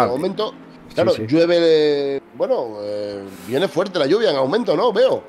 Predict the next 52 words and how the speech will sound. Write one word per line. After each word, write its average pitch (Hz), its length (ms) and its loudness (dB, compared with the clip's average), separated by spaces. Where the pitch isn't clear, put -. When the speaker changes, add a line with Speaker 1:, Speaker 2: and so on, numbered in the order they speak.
Speaker 2:
sea, 110 220 -4
Speaker 1:
Eso 120 220 2
Speaker 2:
con 143 100 4
Speaker 1:
es. 170 100 4
Speaker 2:
un 165 80 0
signo 170 240 0
Speaker 1:
Y, 156 40 4
Speaker 2:
de 147 60 2
más. 180 360 -2
Speaker 1:
y 127 100 0
hemos 143 180 4
visto 165 220 4
a 156 80 8
Ricard 151 260 2
Pozo 170 220 2
adelantar 147 540 4
a 127 260 6
Magnusson 160 580 0
y 131 60 -6
justo 151 240 -4
entrar 151 300 0
en 151 60 0
el 139 60 0
carril 147 360 -2
de 127 100 0
boxes. 165 600 0
Eh, 120 560 0
es 139 160 -4
muy 165 120 -2
delicado, 151 360 2
va 147 80 0
a - 20 0
ser 185 160 -2
muy 165 100 -4
delicado 151 400 0
para 131 220 0
todos 160 240 0
los 135 140 0
pilotos, 123 340 -4
Emilio, 120 300 -4
porque 110 220 -4
la 113 120 0
pista 151 260 -2
no 123 140 -2
está 139 220 -2
mojada 143 340 0
como 135 200 0
para 113 200 2
poner 120 280 -2
gomas 139 360 0
de 123 140 -2
mojado. 113 480 -2